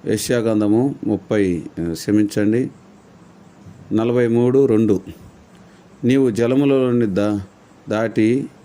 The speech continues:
నీవు జలముల నుండి బడి దాటునప్పుడు నీకు నేను తోడయ్యుందును. నదిలో నుంచి వెళ్ళినప్పుడు అవి నీ మీద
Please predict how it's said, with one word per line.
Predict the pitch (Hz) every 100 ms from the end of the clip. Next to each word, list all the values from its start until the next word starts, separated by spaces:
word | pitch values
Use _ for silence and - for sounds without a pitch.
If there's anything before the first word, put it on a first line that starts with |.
| - - - - - - 110
నీవు | 120 113
జలముల | 92 113 123 135 131
నుండి | 123 120 113 107
బడి | 101 101 98 104 - - - - 92
దాటునప్పుడు | 107 113 113 104 - 95 101
నీకు | 127 98 98 98
నేను | 104 95 92 104 131 - - - - -
తోడయ్యుందును. | 107 110 104 95 90 92 120 135 - - - - - 101
నదిలో | 110 123 135 131
నుంచి | 120 117
వెళ్ళినప్పుడు | 104 101 107 95 - 92 113 127 -
అవి | - 101
నీ | 98 95
మీద | 98 101